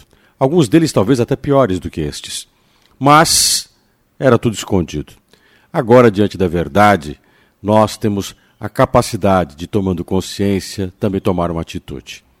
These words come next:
E se nós, lá nas eleições que vão acontecer no ano que vem, ou nas próximas possibilidades que temos de fazer mudanças, continuarmos mantendo este erro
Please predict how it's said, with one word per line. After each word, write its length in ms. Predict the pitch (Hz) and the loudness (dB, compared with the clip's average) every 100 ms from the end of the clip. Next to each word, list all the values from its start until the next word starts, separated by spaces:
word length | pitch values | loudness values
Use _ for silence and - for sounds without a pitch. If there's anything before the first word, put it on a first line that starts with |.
| _ _ _ _ 135 | _ _ _ _ -10
E 20 | |
se 140 | - | -2
nós, 480 | 143 101 87 - - _ _ _ _ _ _ | 2 2 2 -4 -10 _ _ _ _ _ _
lá 200 | 107 135 | 0 2
nas 140 | 110 | 2
eleições 540 | 98 85 - 110 107 - | 0 -4 -2 0 0 -2
que 120 | 80 | -6
vão 80 | 85 | -6
acontecer 500 | 87 85 80 113 92 | -6 -8 -6 -4 -2
no 80 | |
ano 100 | 95 | -2
que 140 | 85 82 | -4 -6
vem, 320 | 71 98 85 | -2 0 0
ou 80 | 73 | -4
nas 220 | 73 - | -10 -12
próximas 580 | - 117 123 - 80 - | 0 4 4 2 -8 -10
possibilidades 680 | - 104 - 82 80 95 - | -6 -6 -6 -10 -4 -6 -6
que 100 | 92 | -10
temos 320 | - 107 90 | -2 -2 -2
de 60 | - | -6
fazer 240 | 90 90 | -4 -4
mudanças, 680 | 85 76 101 95 - - - _ _ _ _ | -6 -2 -2 -2 -6 -14 -16 _ _ _ _
continuarmos 500 | 113 98 123 120 98 | -8 2 2 2 0
mantendo 680 | 104 90 - 131 135 87 87 | 0 0 2 4 6 4 -2
este 320 | 87 - 101 | -2 -2 6
erro 400 | 165 147 101 | 6 6 2